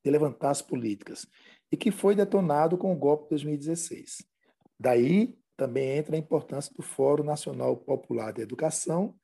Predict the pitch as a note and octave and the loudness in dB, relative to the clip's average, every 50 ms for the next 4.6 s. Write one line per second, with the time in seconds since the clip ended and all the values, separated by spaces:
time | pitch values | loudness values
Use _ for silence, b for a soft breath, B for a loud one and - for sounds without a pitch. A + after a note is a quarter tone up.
0 | b b b b b b b b b - G#3 A#3+ A3+ G3 G#3 G3 F3+ F3+ D3+ B2 | b b b b b b b b b 2 4 6 6 8 8 8 6 6 4 2
1 | A#2+ C3+ C#3+ B2+ - - E3+ D#3 - - C3+ C3+ D3 C#3+ - C#3 C3+ C3 - C3 | 4 4 4 4 2 0 -4 -2 0 0 0 0 0 -4 -4 -6 -8 -6 -6 -6
2 | B2+ A#2+ C3 B2 B2 - B2 A#2+ A#2 A2+ A2+ A#2 A2+ - - C#3 B2+ - - C#3+ | -6 -4 -4 -6 -6 -4 -4 -2 -2 -4 -4 -6 -8 -8 -8 -8 -8 -8 -6 -6
3 | D3 D#3 - F3 E3+ D3+ C3+ C3+ C#3 C#3+ - C#3+ B2 B2 B2 A#2+ A#2 A#2+ A#2+ A#2+ | -6 -4 -2 -2 -2 -2 0 0 0 -2 -2 -4 -2 -2 -2 -2 -2 -4 -2 0
4 | A#2+ A#2 G#2+ G#2+ A2+ A2+ G#2+ G#2+ _ - A2+ G#2+ | 0 0 0 0 -4 -4 -4 -4 _ -10 -14 -14